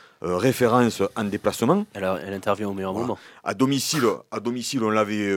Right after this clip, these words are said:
Speaker 1: on l'avait eu depuis un moment, puisque c'est vrai qu'on est habitué à avoir de, de, de superbes matchs, euh, depuis le début de, de la saison, euh, à Piencourt. Mais c'est vrai qu'à domicile, euh, bah,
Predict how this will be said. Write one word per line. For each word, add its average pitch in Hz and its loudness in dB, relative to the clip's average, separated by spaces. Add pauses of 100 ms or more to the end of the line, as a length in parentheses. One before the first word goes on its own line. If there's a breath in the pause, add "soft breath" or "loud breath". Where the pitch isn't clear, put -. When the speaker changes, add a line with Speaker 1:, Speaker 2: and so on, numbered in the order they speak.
(100)
Speaker 1:
on 101 -8
l'avait 95 0
eu 123 -2
depuis 95 -4
un 95 0
moment, 101 0
puisque 82 -12
c'est - -8
vrai 92 -2
qu'on 92 -4
est 90 -4
habitué 90 -2
à 82 -2 (240 soft breath)
avoir 90 0
de, 87 -2
de, 85 -6
de 87 -10 (300)
superbes 95 0
matchs, 98 0
euh, 85 -8
depuis 90 -8
le 87 -12
début 92 -4
de, 87 0
de 82 -2
la 87 0
saison, 92 -2
euh, 73 -8 (140)
à 90 -8
Piencourt. 151 0 (180 loud breath)
Mais 90 -10
c'est - -4
vrai 110 4
qu'à 104 2
domicile, 98 -2
euh, 90 0
bah, 82 -2